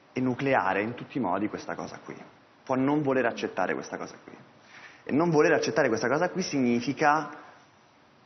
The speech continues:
dire: "È pazzo, è depresso", tutte cose che Gabriele in questi anni ha detto di me. Insomma, solo che io non sono né pazzo né depresso, depresso poi meno che mai,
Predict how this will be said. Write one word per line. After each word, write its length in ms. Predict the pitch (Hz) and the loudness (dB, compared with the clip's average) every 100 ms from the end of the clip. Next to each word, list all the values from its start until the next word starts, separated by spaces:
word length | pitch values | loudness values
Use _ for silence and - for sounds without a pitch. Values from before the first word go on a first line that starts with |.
| _ _ _ _ _ - _ _ _ - | _ _ _ _ _ -20 _ _ _ -16
dire: 1600 | 107 120 110 95 90 85 87 85 76 50 50 - 55 - - - | -8 -2 0 2 2 2 -2 -4 -6 -8 -10 -16 -16 -18 -18 -12
"È 120 | - | -10
pazzo, 1700 | - 113 98 113 - 131 123 82 85 80 71 69 71 76 71 71 73 71 | -2 0 0 -4 -6 -2 0 0 -2 -4 -4 -6 -8 -10 -12 -14 -16 -10
è 100 | 101 | -8
depresso", 1120 | 101 90 90 117 - - 107 90 85 82 85 | -6 -4 -4 -4 -8 -4 -2 -2 -2 -4 -6
tutte 220 | - 160 113 | -6 -2 0
cose 240 | 107 92 | 0 0
che 120 | 85 | 0
Gabriele 400 | 90 90 98 98 | -2 0 0 -2
in 60 | 90 | -4
questi 220 | 90 101 | -8 -6
anni 140 | 90 | -4
ha 60 | 82 | -4
detto 500 | 92 87 - 78 - | -2 -4 -4 -8 -8
di 120 | - 90 | -8 -6
me. 260 | 92 82 - | -6 -8 -6
Insomma, 480 | 104 92 - 117 | -2 -2 -4 -12
solo 200 | - 120 | -2 0
che 240 | 98 90 - - - - - - - _ - | 2 0 -2 -14 -20 -20 -20 -20 -20 _ -10
io 120 | - 92 | -4 -2
non 140 | 73 | -2
sono 160 | 110 110 | -2 0
né 120 | 113 | 0
pazzo 320 | - 110 101 | 0 -2 -4
né 80 | 92 | -4
depresso, 480 | 95 101 104 95 90 | -2 2 0 0 -4
depresso 500 | 95 117 117 - 101 | -2 0 -2 -4 -4
poi 200 | 101 98 | -2 -2
meno 360 | 87 117 113 | 0 0 0
che 100 | 98 | -2
mai, 380 | 92 113 107 80 | 0 0 0 -2